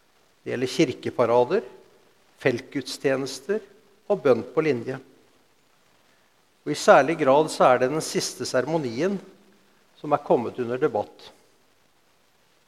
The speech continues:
Det skyldes at ved bønn på linje står, som mange av dere vet, personellet oppstilt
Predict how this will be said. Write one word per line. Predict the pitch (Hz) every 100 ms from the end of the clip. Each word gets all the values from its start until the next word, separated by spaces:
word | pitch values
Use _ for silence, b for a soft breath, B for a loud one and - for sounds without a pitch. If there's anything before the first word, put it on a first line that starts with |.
| _ _ _ _ _
Det | 143
skyldes | - 185 151 151
at | 156 -
ved | 190 139
bønn | 135 131 131 -
på | 180
linje | 202 147 120 156 233 - - _ _ _ _ _ _ _
står, | - - 123 131
som | - 151
mange | 151 120
av | 123
dere | 139 143
vet, | 180 220 - - b b b b b
personellet | 151 135 151 135 127 - -
oppstilt | - - - - 262 262 - -